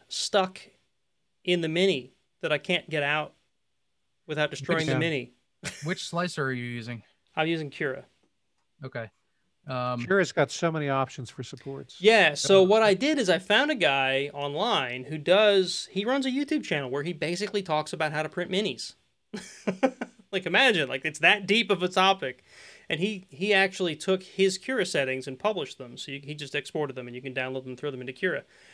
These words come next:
Speaker 1: I did that last night, and I got a pretty darn good print. It's this guy here, right? Like, you can see him.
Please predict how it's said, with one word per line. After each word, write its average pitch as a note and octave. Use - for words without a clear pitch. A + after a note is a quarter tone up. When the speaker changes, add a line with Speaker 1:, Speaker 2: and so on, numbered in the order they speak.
Speaker 1:
I -
did E3
that G#3+
last E3+
night, G#3
and D#3+
I D#3+
got D#3+
a D3
pretty C#4
darn F#3+
good F3+
print. G3+
It's -
this F3+
guy D3+
here, C#3+
right? D3+
Like, D3+
you F3
can D#3+
see F#3+
him. E3+